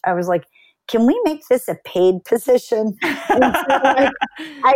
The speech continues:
Speaker 1: created a budget and, and they secured funding. And for a very small amount of money, I was advocating at the State House at least once a week,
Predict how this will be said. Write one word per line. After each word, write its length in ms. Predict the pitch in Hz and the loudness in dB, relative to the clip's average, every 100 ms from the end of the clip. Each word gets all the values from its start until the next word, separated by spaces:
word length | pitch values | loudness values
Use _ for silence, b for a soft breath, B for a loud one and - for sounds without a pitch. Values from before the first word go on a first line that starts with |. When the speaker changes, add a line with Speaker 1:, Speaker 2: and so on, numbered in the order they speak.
| 262 | 2
Speaker 1:
created 680 | 269 254 247 254 254 247 226 | 2 4 6 6 4 4 4
a 80 | 196 | 0
budget 800 | 170 277 262 214 254 247 240 208 | 2 2 0 0 2 4 4 2
and, 380 | 202 208 208 - | -2 -4 -4 -2
and 240 | 196 196 196 | -2 2 2
they 100 | 196 | 0
secured 560 | 214 - 233 226 208 | -4 -4 2 2 0
funding. 720 | - 214 214 196 202 196 196 | -2 -2 0 0 0 0 0
And 300 | 180 175 170 b b b - | 0 0 -6 b b b -6
for 120 | 185 | 0
a 180 | 185 175 170 | 2 2 0
very 320 | 208 254 226 202 | 2 2 2 0
small 380 | - 190 185 | -2 0 2
amount 280 | 185 185 175 | 2 0 0
of 60 | 175 | -2
money, 400 | 175 175 170 170 B B B _ - | -2 -2 -6 -10 B B B _ 0
I 200 | 226 240 | 4 4
was 180 | 233 214 | 4 4
advocating 840 | 202 196 190 196 190 185 185 180 - | 2 0 -4 0 2 2 0 -2 -2
at 200 | 185 185 | -2 -4
the 80 | |
State 320 | - 185 170 185 | -6 -2 -2 -2
House 320 | 180 160 - | -4 -4 -6
at 160 | - | -2
least 320 | 214 214 - 185 | 0 0 -2 -4
once 280 | 185 175 | -2 -2
a 60 | 196 | 0
week, 280 | 254 330 | 0 0